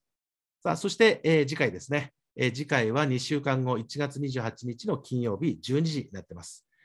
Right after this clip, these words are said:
で、えーと、次回もですね、コンサルティングセミナーということで、えーとですね、営業の生産性をやっぱりどうやって上げていくのかっていう中で言うと、いわゆるお客様をターゲッティングしなくちゃいけませんよね。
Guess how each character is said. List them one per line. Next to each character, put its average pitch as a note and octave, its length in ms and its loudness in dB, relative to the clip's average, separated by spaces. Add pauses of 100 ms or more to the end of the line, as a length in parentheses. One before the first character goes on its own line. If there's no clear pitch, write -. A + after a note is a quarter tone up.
(220)
で、 D3 380 4
え - 40 2
ー C3+ 40 -4
と、 C3 100 -4
次 E3 140 -8
回 E3+ 200 4
も G#2+ 100 -6
で F#2+ 80 -10
す - 100 -16
ね、 - 60 -6
コ A#2+ 160 -6
ン A#2 40 -8
サ A#2+ 120 -2
ル A#2 100 -4
テ A2+ 80 -8
ィ A2+ 40 -4
ン - 20 -2
グ A2+ 80 -4
セ A#2+ 140 -6
ミ G#2+ 100 -6
ナ F#2+ 140 -10
ー E2+ 40 -18
と F#2+ 80 -16
い F#2 40 -14
う E2+ 60 -18
こ E2+ 100 -20
と G2 100 -16
で、 B2 240 0 (360)
え A2+ 500 2
ー - 20 -16
と G2+ 80 -8
で F2+ 100 -8
す - 120 -16
ね、 F2+ 120 -10
営 A3 200 4
業 B3+ 120 -2
の B3 100 2
生 B3 200 0
産 A#3+ 240 -2
性 A#3+ 140 0
を A3 40 4
や A3 60 2
っ G#3+ 60 -6
ぱ G#3 80 0
り B2 100 -2
ど G#3 160 2
う G#3 60 4
や C#3 80 2
っ - 20 -8
て - 100 -12
上 A2+ 100 -2
げ A2 80 -6
て A2+ 100 -12
い G#2+ 40 -6
く G#2+ 80 -8
の F2+ 100 -8
か F2+ 100 -12
っ F2 40 -12
て - 160 -16
い F#2 40 -8
う - 20 -10
中 E2+ 160 -12
で D#2+ 60 -14
言 E2 100 -10
う E2 100 -12
と、 B2 220 0 (760)
い D#3+ 40 -2
わ D#3+ 80 4
ゆ - 20 -2
る A2+ 120 -4 (140)
お D#3+ 120 0
客 A#3 240 2
様 A#3+ 320 0
を A2+ 120 2
タ A3+ 220 -2
ー B3+ 100 2
ゲ C4+ 80 2
ッ C4 160 -4
テ C4 80 0
ィ B3 60 0
ン A#3+ 40 -2
グ A#3+ 80 0
し A#3 160 -6
な A#3 80 0
く A#3 60 -12
ち - 100 -2
ゃ - 20 2
い F#2 60 -4
け G2+ 80 -6
ま G2+ 100 -6
せ G#2+ 160 -6
ん F2 60 -8
よ E2 80 -10
ね。 B2+ 220 -8